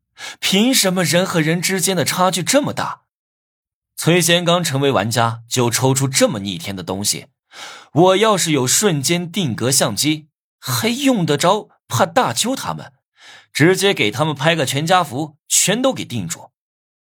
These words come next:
崔贤也被瞬间定格相机的介绍吸引，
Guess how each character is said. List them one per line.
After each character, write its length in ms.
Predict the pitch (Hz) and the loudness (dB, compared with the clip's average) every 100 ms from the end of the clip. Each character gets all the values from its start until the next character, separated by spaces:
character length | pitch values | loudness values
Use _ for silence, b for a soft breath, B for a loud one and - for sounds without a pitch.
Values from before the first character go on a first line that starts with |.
| _ _ _ | _ _ _
崔 220 | - 165 | 0 2
贤 340 | 165 156 170 - | 2 0 -2 -4
也 160 | 104 104 | -2 0
被 120 | 110 | 0
瞬 360 | 113 160 123 104 | 0 0 0 0
间 240 | 135 135 | -2 -2
定 180 | 139 95 | -4 -2
格 120 | 107 | -2
相 260 | 113 123 92 | 0 -2 -2
机 140 | 143 | -4
的 80 | 104 | -2
介 180 | 127 90 | -2 -2
绍 160 | 87 | -2
吸 220 | 82 151 | -2 -2
引， 200 | 120 - | -2 -6